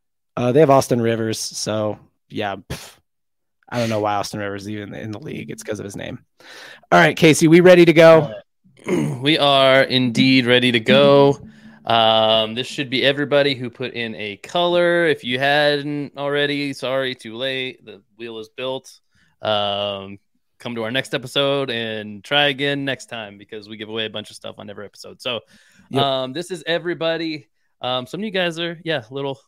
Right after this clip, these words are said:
Speaker 2: a little out there. Some of you guys, uh, put a couple colors in there just for good measure, I guess. Sometimes it was different
Speaker 1: <laughs> That's a good
Speaker 2: colors,
Speaker 1: hack.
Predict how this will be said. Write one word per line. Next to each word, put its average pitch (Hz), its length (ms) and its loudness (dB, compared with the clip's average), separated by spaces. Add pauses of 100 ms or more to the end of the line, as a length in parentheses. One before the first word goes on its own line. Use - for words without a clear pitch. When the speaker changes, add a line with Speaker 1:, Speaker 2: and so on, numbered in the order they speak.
(280)
Speaker 2:
a - 40 -20
little 135 260 -10
out 127 200 -4
there. 147 180 -4
Some 147 140 -14
of 131 60 -12
you 123 60 -10
guys, 120 340 -6
uh, 117 360 -6
put 131 120 -12
a 113 80 -8
couple 127 260 -8
colors 127 500 -8
in 123 120 -14
there 123 100 -8
just 120 160 -16
for 127 100 -14
good 110 200 -8
measure, 110 400 -8
I 117 80 -8
guess. 120 240 -6
Sometimes 156 340 -8
it 143 40 -8
was 131 120 -6
different 156 380 -4
Speaker 1:
<laughs> - 40 -16
That's 156 200 4
a - 20 -4
good 160 140 6
Speaker 2:
colors, 135 40 0
Speaker 1:
hack. 135 460 0